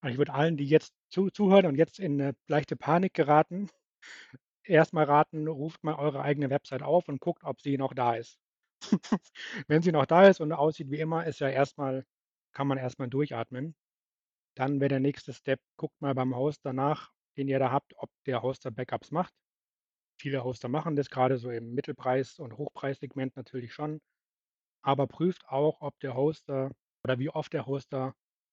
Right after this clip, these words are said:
diese Backups macht. Macht er die einmal im Monat? Macht er die alle vierundzwanzig Stunden? Gibt's ja tausend verschiedene, äh, Varianten und prüft vor allen Dingen auch, wie viele Backups der Hoster aufhebt. Weil das ist ja, was wir vorhin hatten.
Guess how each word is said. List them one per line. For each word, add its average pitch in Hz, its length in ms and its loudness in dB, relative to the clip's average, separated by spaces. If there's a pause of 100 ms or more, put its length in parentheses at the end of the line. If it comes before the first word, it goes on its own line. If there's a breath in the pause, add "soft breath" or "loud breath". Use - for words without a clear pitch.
(200)
diese 131 180 -4
Backups 123 360 -6
macht. 110 280 -12
Macht 123 220 -8
er 127 100 -4
die 117 260 -8 (760)
einmal 127 320 -2
im 117 80 -10
Monat? 151 520 -2 (200)
Macht - 220 -10
er 131 80 -4
die 123 200 -6
alle 127 200 -4
vierundzwanzig 127 540 -12
Stunden? 160 520 -8 (920)
Gibt's - 220 -10
ja 131 100 -4
tausend 165 380 2
verschiedene, 131 840 -6
äh, 123 200 -8
Varianten 131 680 -4 (460)
und 160 220 -4
prüft 185 340 -2
vor 151 120 -2
allen 139 140 -2
Dingen 147 160 -2
auch, 139 280 -6 (140)
wie 151 220 -6
viele 151 300 0
Backups - 420 -6
der 135 180 -4
Hoster 127 440 -4
aufhebt. 147 520 -2 (680)
Weil 127 80 -8
das 135 140 -6
ist 151 120 -2
ja, 135 100 -2
was 135 160 -2
wir 131 100 -4
vorhin 175 300 0
hatten. 147 320 -8